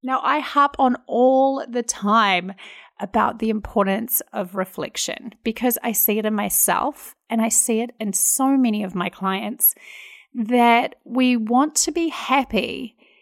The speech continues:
yet we are perpetually on a treadmill of moving towards rather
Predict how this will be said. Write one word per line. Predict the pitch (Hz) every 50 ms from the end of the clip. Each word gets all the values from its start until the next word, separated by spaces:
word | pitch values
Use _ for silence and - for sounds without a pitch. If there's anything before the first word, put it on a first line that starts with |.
| _ _ -
yet | 202 196 208 208 233 233 226 247 - - - 247
we | 233 220 226 220 220 220 226 -
are | - 220 220 220 214
perpetually | - - 233 226 - - - 269 - - - - 285 269 262 262 262 - -
on | - 226 220 220
a | - 233 214
treadmill | - - - - 214 208 202 208 196 196 196 190 190 208 - -
of | - 190 190 190 190 185 - - - _ _
moving | - 208 202 214 214 220 214 220 214 208 220
towards | 220 - - 226 202 185 - 208 180 190 226 294 311 - - - - - - - - _ _ _ _ _ _ _ _ _ -
rather | 220 214 233 226 240 262 269 262 294 285 285